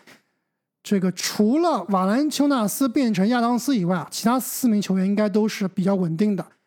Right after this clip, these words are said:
后场莫兰特加迪隆布鲁克斯，前场安德森、G D J以及刚刚说到的亚当斯。在替补阵容里呢，他们的替补后卫有琼斯、米尔顿、邓恩，包括这个贝恩啊，是可以打三、可以打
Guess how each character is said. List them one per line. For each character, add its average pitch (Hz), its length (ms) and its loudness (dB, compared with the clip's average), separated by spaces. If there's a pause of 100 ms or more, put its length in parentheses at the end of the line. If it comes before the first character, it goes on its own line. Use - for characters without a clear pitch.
后 285 220 4
场 - 220 -8
莫 220 160 2
兰 185 180 -2
特 208 160 2
加 202 220 0
迪 202 160 0
隆 196 120 2
布 202 100 0
鲁 180 100 0
克 170 180 0
斯， 202 240 -2 (320)
前 233 200 2
场 240 200 0 (200)
安 247 180 4
德 220 120 4
森、 233 300 0 (100)
G 233 140 2
D 226 160 2
J 220 280 0
以 170 120 0
及 190 140 -2
刚 180 80 2
刚 185 100 2
说 196 180 0
到 180 40 0
的 180 60 0
亚 175 80 0
当 185 140 0
斯。 214 240 -2 (340)
在 294 160 2
替 359 200 0
补 254 80 0
阵 220 100 0
容 214 200 2
里 196 80 2
呢， 180 280 0
他 226 140 0
们 220 80 2
的 202 80 2
替 - 180 0
补 185 140 0
后 247 200 2
卫 233 300 0
有 165 240 -2 (500)
琼 240 280 2
斯、 320 300 -2 (100)
米 220 140 4
尔 220 160 2
顿、 226 220 0 (260)
邓 240 220 2
恩， 247 200 0 (1200)
包 294 160 2
括 277 140 0
这 254 80 0
个 214 120 2
贝 254 300 2
恩 311 260 0
啊， 196 140 0
是 226 140 -2
可 202 240 0
以 294 120 2
打 160 180 -4
三、 214 440 0
可 214 180 0
以 240 60 2
打 196 80 0